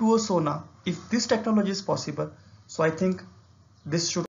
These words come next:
also possible, building of a home from a three D printing. So let's fo-, understand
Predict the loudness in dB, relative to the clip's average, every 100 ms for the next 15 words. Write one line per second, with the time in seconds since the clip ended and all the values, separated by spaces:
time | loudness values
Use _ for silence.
0 | -2 -4 -2 -4 -2 -4 -4 -6 -8 -10
1 | _ -4 -2 0 -2 -4 -4 -4 -4 -4
2 | -6 -6 -10 -16 -20 _ -14 -2 -2 -2
3 | -6 -12 -4 -2 -2 -8 -10 -16 _ _
4 | -20 -20 _ _ -20 -20 _ _ _ _
5 | _ _ _ -20 -20 -20 2 8 10 8
6 | -2 -2 -4 -2 2 2 2 2 2